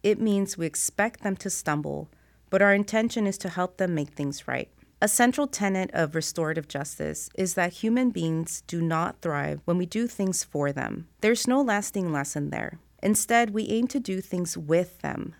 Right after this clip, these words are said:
so they can gain the skills for the next time they stumble, which is inevitable. So what is an example of a restorative response to harm? I'll give you a made-up and simplistic scenario. Let's say the administrative team is informed that Timmy is in the office crying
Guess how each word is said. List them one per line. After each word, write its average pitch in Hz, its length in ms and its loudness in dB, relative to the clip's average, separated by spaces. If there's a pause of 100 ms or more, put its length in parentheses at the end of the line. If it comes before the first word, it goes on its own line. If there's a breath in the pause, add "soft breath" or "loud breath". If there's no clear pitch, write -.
so - 180 -4
they 175 100 -2
can 190 180 -2
gain 196 300 0
the 220 100 -2
skills 147 460 -6
for - 140 -6
the 170 100 0
next 180 360 -2
time 151 200 -2
they 131 100 -4
stumble, - 560 -6
which 202 220 0
is 175 340 -4
inevitable. 156 600 -4 (120)
So - 200 2
what 277 180 4
is 359 100 2
an 381 100 4
example 208 680 0
of 170 100 0
a 170 60 -2
restorative 175 720 2
response 143 560 -2
to 160 100 -4
harm? - 380 -4 (260)
I'll 240 100 8
give 311 240 2
you 339 140 6
a 330 40 6
made-up 196 560 4
and 165 160 2
simplistic 180 680 -2
scenario. - 600 -6 (180)
Let's 262 260 4
say 277 180 4
the 247 120 4
administrative 180 640 2
team 156 220 0
is 151 120 -2
informed 135 520 -4 (100)
that 156 240 0
Timmy 208 260 2
is 220 120 -2
in 226 80 2
the 214 120 -2
office 151 400 -4
crying 139 460 -4